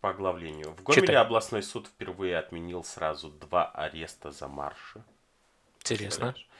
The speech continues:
Speaker 1: Вот.
Speaker 2: Это
Speaker 1: Э,
Speaker 2: как?
Speaker 1: м?
Speaker 2: Это как?
Speaker 1: Ну вот, вот так бывает. Международный комитет по расследованию пыток в Беларуси подготовил отчет.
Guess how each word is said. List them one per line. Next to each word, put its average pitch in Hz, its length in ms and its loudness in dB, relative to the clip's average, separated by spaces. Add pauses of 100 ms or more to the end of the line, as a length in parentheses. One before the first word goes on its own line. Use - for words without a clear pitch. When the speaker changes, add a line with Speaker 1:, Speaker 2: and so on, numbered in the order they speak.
(960)
Speaker 1:
Вот. 85 960 -8 (120)
Speaker 2:
Это - 180 4
Speaker 1:
Э, - 20 -2
Speaker 2:
как? - 320 6 (640)
Speaker 1:
м? 143 240 -2 (220)
Speaker 2:
Это 127 240 6
как? - 460 6
Speaker 1:
Ну 87 200 -12 (100)
вот, - 320 -14
вот - 180 -10
так 113 220 0
бывает. 95 420 -4 (500)
Международный 156 720 2
комитет 139 480 -2
по 110 80 2
расследованию 95 760 0
пыток 104 480 -6
в 90 60 -14
Беларуси 98 560 -4
подготовил 80 680 -6
отчет. 71 520 -8